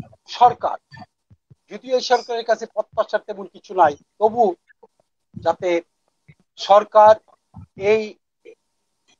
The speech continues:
বন্যা কবলিত মানুষের পাশে দাঁড়িয়ে তাদের দুর্গ, দুর্গতি লাঘব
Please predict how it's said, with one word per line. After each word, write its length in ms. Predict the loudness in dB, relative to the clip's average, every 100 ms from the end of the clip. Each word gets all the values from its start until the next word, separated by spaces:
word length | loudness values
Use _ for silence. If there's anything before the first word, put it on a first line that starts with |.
| _
বন্যা 340 | 2 2 6 4 4
কবলিত 420 | 0 0 -8 -12 -6 -2
মানুষের 400 | -2 -4 -10 -10 -6
পাশে 280 | -8 -8 -16 -16 -20 _ _ -20 _ _ _ _ _ _
দাঁড়িয়ে 380 | 2 2 4 4 4 2 _ _ _ 2
তাদের 360 | 2 2 -4 -6 -10 _ _ _
দুর্গ, 280 | -8 -6 2 4 4 0 _ _ _ _ -20 _ _ _
দুর্গতি 800 | -12 -8 -8 -6 -4 -4 -6 -10 -10 -16 _ -20 -2 0
লাঘব 280 | 2 2